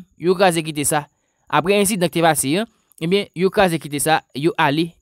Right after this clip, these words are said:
yo al rejwenn baz katsan mawozo ankò. Ebyen se nèg sa yo ki melanje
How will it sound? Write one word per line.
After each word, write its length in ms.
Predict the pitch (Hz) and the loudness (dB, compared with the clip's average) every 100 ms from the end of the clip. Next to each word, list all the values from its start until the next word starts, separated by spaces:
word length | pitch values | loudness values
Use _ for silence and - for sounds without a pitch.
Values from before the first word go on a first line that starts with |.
| - | -6
yo 100 | 156 | 0
al 160 | 151 139 | 2 2
rejwenn 520 | 143 131 120 202 208 147 | 0 -2 0 -2 0 0
baz 160 | 123 | 0
katsan 240 | 135 - 117 | -2 -4 -2
mawozo 300 | 107 101 101 | -4 -4 -10
ankò. 140 | - - | -4 0
Ebyen 200 | 175 226 | 4 4
se 120 | 269 | 2
nèg 180 | 208 220 | 0 -2
sa 140 | 147 92 | -4 -6
yo 140 | - _ _ _ _ _ | -12 _ _ _ _ _
ki 140 | - 262 | 0 4
melanje 460 | 285 277 196 123 | 4 4 0 -4